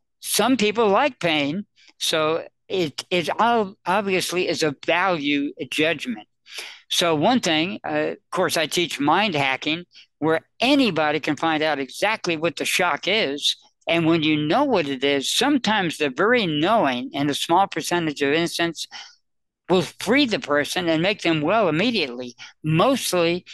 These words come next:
it brings to light something they need to do to free themselves and what it takes. And sometimes it takes a long time. Sometimes it's living your word.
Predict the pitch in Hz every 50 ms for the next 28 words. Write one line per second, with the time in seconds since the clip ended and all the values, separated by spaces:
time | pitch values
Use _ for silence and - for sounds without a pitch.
0 | - - _ _ 160 160 127 - - 175 190 190 180 156 - - - - 160 156
1 | 156 160 170 170 165 - - - - 180 151 - 170 160 156 151 156 156 156 160
2 | 165 139 - 147 131 - _ _ - 175 196 233 233 175 143 131 117 95 - _
3 | _ _ _ _ _ _ - - 151 147 139 - - - 170 190 202 190 156 151
4 | 151 139 135 120 - - 143 131 123 123 120 104 - - - - 151 147 143 139
5 | 127 147 143 135 139 120 - - 175 208 202 147 - - - - - - - -
6 | - - - - - - - - 151 151 147 147 147 135 - - 170 151 156 151
7 | 151 143 123 135 131 - - 160 139 - - 127 120 127 123 131 147 156 170 185
8 | 196 208 208 196 165 - 180 190 208 226 269 262 - - - - - - - 190
9 | 220 247 233 - 165 160 165 160 160 156 - 151 151 - - - 139 147 170 185
10 | 175 185 170 160 156 151 139 131 131 139 143 160 190 220 208